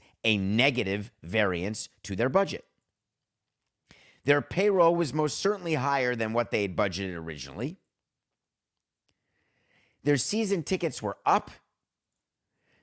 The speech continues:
Their attendance was up, but we have no idea what their total gate revenue was, though sources say it was among the six or seven best in baseball.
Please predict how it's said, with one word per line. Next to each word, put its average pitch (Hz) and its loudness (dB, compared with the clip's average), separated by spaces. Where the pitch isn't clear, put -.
Their 123 2
attendance 180 -2
was 113 -2
up, 139 -2
but 139 2
we 135 0
have 120 0
no 180 4
idea 131 0
what 123 -2
their 117 -2
total 123 0
gate 120 -2
revenue 101 -4
was, 107 0
though 131 0
sources 208 -2
say 123 2
it 151 -6
was 131 -2
among 131 0
the 127 -4
six - -4
or 123 -6
seven 113 -2
best - -4
in 98 -4
baseball. - -4